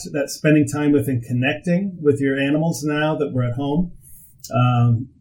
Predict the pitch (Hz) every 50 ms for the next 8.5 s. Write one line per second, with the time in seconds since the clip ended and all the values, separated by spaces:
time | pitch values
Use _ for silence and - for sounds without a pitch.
0 | _ - 160 147 135 131 - - 143 147 156 156 - 170 170 160 - - 160 151
1 | 127 - - 160 156 151 143 - - - 180 165 160 151 131 147 151 151 147 147
2 | 143 147 - - 151 143 139 113 139 143 139 135 139 - 151 151 143 143 135 127
3 | 120 - 147 147 - - 139 127 131 127 120 - 180 202 220 196 175 156 - -
4 | 139 127 123 120 117 117 117 117 - - - - _ _ _ - 131 139 139 139
5 | 156 160 151 - 160 151 143 143 143 139 135 135 131 131 127 127 120 120 - 170
6 | 175 160 143 135 131 127 123 120 117 - 135 131 123 120 139 139 131 123 - -
7 | 135 127 127 87 - - - - - - _ _ _ _ _ _ _ - - -
8 | - - - - 131 127 127 127 123 127